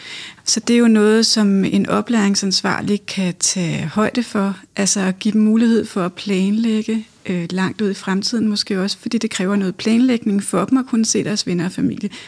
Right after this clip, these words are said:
Venner, og is-, altså især venner, fylder rigtig meget i den her aldersgruppe. Øhm, og det er jo størstedelen af deres venner, jo, der er i, på gymnasierne, det ved vi jo statistisk set. Så siger de også,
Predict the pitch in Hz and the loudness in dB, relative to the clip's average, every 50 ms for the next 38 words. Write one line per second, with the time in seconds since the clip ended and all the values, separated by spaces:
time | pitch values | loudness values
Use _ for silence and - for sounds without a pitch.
0 | - _ - 202 226 226 226 233 233 240 233 - - - _ _ - - 185 185 | -10 _ 0 2 4 4 6 4 4 2 0 -4 -12 -20 _ _ -4 -4 -4 -4
1 | - - - - - - - - - - - - - 180 165 - - 180 - - | -4 -6 -6 -6 -4 -2 -2 0 0 0 -2 -2 -2 -2 0 0 -2 -4 -4 -2
2 | - - - - - 185 - - - 202 190 170 - 175 - 185 202 214 - - | -2 -2 -2 -2 -4 -6 -6 -4 -2 -2 -2 0 -2 -2 -2 -2 -4 -4 -4 -4
3 | 202 196 202 208 202 - - - 220 214 202 - - - 233 220 208 - 226 - | -2 -2 0 -2 -2 -4 -6 -6 -6 -4 -4 -6 -4 -4 -6 -6 -4 -6 -10 -12
4 | - - - - - - - - - - - - - 220 220 208 202 196 196 190 | -16 -20 -18 -18 -16 -16 -16 -16 -18 -20 -18 -6 -2 0 2 2 2 2 2 2
5 | 185 180 185 - - - _ _ - 202 196 - - 196 196 190 208 220 208 - | 2 0 -2 -4 -6 -12 _ _ -4 -4 -2 0 0 0 2 2 2 2 2 2
6 | - 226 220 226 - - 269 - 226 208 196 208 202 190 190 190 180 180 - - | 2 2 2 2 0 -2 -2 0 0 0 2 2 0 0 0 0 0 0 -2 -2
7 | - 185 190 202 214 214 196 190 202 185 175 170 175 185 190 208 208 208 233 - | -2 -2 0 0 0 0 -2 -2 -2 -2 -2 -2 -2 -2 -2 -4 -6 -8 -12 -18
8 | _ _ _ _ _ - 294 302 - - - - - - _ - - - - - | _ _ _ _ _ -2 0 0 0 0 -2 -6 -12 -16 _ -20 -20 -16 -16 -16
9 | - - - - - - 190 180 175 - - 185 180 - - - - - 208 208 | -18 -18 -20 -10 -4 -2 -2 -2 -2 0 2 2 2 2 0 -2 -2 0 0 -2
10 | 202 - - 202 196 196 - - 196 190 196 185 - - 190 - - - 185 - | -2 -2 -4 -4 -4 -4 -4 -4 -4 -4 -4 -4 -6 -6 -6 -6 -4 -4 -4 -6
11 | - 208 196 - - - - - - - - - - - - - - - - - | -4 -4 -4 -4 -4 -4 -8 -12 -14 -14 -14 -12 -10 -10 -10 -6 -4 0 2 2
12 | - - - 269 277 277 285 254 - - 214 233 254 254 294 285 | 2 2 2 2 4 4 4 4 4 4 4 4 4 4 2 2